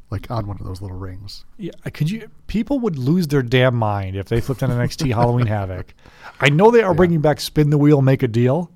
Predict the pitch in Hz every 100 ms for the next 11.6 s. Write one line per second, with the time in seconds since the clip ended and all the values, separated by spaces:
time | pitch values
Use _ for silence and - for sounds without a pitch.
0 | _ _ _ _ _ 151 151 160 - 139
1 | 165 175 - 196 165 139 - 165 170 170
2 | 127 131 143 170 131 120 - 143 113 -
3 | 156 - - 147 131 131 117 131 120 101
4 | - 113 - 143 214 214 - 202 - 151
5 | 143 120 117 - 127 113 - - - -
6 | - - 190 202 269 220 160 - - -
7 | - - - 180 143 123 - - - -
8 | 208 262 311 320 302 165 226 - - 254
9 | 254 208 262 - 285 302 262 143 - _
10 | _ - _ _ _ _ - _ 139 139
11 | 214 214 127 107 92